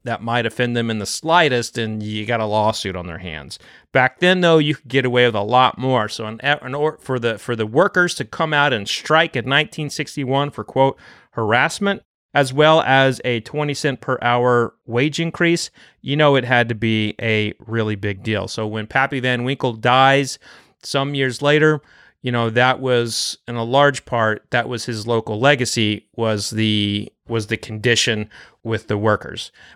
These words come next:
With that said, things got resolved pretty easily. There was a lot of, um, effort to try and mend those issues. And, uh, but those were, those were some major problems for Stitzel Weller back in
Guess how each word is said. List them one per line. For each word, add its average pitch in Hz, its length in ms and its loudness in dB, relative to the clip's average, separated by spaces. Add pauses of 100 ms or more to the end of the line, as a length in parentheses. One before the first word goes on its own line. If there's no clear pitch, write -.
With - 180 -6
that 113 260 2
said, 170 520 4 (200)
things 156 280 0
got 131 220 2
resolved 131 520 2
pretty 120 180 -6
easily. 131 460 -2 (300)
There 123 120 2
was 113 120 -4
a 110 80 0
lot 120 400 4
of, 110 340 -2
um, 98 500 -2 (240)
effort 131 500 0
to 113 80 -12
try 113 400 0
and 104 280 -6 (100)
mend 160 280 0
those 160 200 4
issues. 156 600 0 (440)
And, 123 440 0
uh, 117 360 4
but 117 180 -4
those 156 240 2
were, 151 340 4
those 139 260 0
were 147 100 0
some 131 240 -6
major 127 280 0
problems 110 580 0
for 101 200 -8
Stitzel 107 360 -6
Weller 104 400 -2 (180)
back 107 400 0
in 107 300 -4